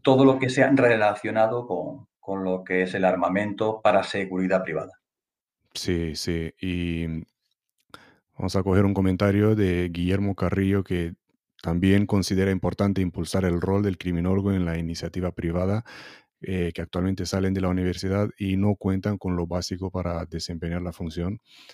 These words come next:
Speaker 2: Eh,
Speaker 1: Efectivamente.
Speaker 2: tenías, tenías razón.
Speaker 1: Efectivamente.
Speaker 2: Eh,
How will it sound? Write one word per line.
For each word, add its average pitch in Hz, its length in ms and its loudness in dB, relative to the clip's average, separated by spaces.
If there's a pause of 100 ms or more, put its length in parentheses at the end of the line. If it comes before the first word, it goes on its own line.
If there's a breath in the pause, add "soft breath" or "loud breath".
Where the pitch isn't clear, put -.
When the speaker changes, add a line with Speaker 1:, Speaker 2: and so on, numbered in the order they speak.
(380 soft breath)
Speaker 2:
Eh, 90 160 -6
Speaker 1:
Efectivamente. 95 500 2
Speaker 2:
tenías, 87 320 -2 (380)
tenías 87 260 -6
razón. 85 480 -4 (1000 loud breath)
Speaker 1:
Efectivamente. 113 840 6
Speaker 2:
Eh, 113 60 4